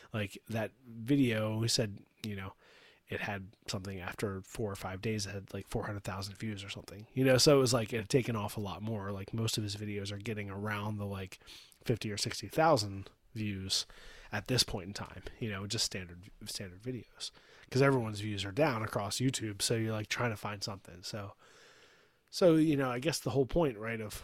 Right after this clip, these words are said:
of doing that is you want to, you wanna entice people to click on your video and stay there, because there's so much content on YouTube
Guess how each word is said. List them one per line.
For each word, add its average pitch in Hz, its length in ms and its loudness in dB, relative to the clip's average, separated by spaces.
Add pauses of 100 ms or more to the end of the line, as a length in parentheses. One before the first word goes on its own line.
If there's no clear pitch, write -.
(280)
of 101 220 -8 (240)
doing 160 360 8
that 104 240 -6
is 107 320 -4 (100)
you 120 180 -4
want 131 360 -4
to, 107 520 -4 (600)
you 139 160 4
wanna 147 280 0
entice 131 640 -2 (160)
people 98 580 -8
to 117 120 -6
click - 360 -8
on 107 380 -6
your 104 160 -6
video 101 400 -6
and 95 120 -8
stay 95 380 -4
there, - 340 -16 (400)
because 123 300 0
there's 110 200 -2
so 151 460 4
much 147 260 4
content 120 520 -4 (720)
on 123 200 -2
YouTube 117 440 -4